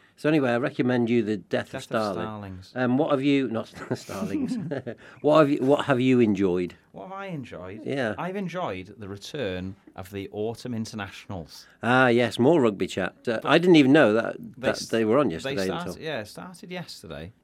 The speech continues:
Speaker 2: As a Welsh person,
Speaker 1: Mm-hmm.
Speaker 2: right?
Speaker 1: It's compulsory,
Speaker 2: The
Speaker 1: uh,
Speaker 2: worst
Speaker 1: like
Speaker 2: thing
Speaker 1: rugby.
Speaker 2: that could possibly have happened, right, for people of my age,
Speaker 1: Is to
Speaker 2: right?
Speaker 1: lose at rugby?
Speaker 2: No. Was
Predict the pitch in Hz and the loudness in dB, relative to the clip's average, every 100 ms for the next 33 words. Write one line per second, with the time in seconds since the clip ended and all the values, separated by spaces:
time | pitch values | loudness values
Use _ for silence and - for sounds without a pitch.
0 | _ 156 156 143 143 139 131 - 71 62 | _ -14 -12 -8 -6 -8 -10 -12 -12 -12
1 | - - 101 - _ 98 85 92 90 - | -14 -16 -18 -20 _ -8 -6 -8 -10 -14
2 | _ _ _ _ _ _ _ _ _ _ | _ _ _ _ _ _ _ _ _ _
3 | _ - 107 113 104 - 98 98 - 90 | _ -6 -2 0 0 2 4 2 0 -2
4 | 95 - 92 90 85 120 - 123 117 120 | -2 -2 -4 -6 -8 -10 -12 -12 -12 -14
5 | 117 117 113 113 - 67 82 101 - 80 | -10 -10 -10 -16 -14 -16 -16 -18 -16 -12
6 | 90 - - - - 113 104 95 92 104 | -12 -14 -20 -20 -14 -14 -12 -14 -10 -10
7 | 110 104 64 67 92 - 95 - 107 95 | -8 -10 -12 -18 -20 -14 -14 -8 -4 -4
8 | 98 104 110 107 117 123 131 147 - 110 | -2 0 2 2 -2 -6 -8 -12 -10 -10
9 | 165 _ _ _ _ _ 107 107 | -10 _ _ _ _ _ -10 -10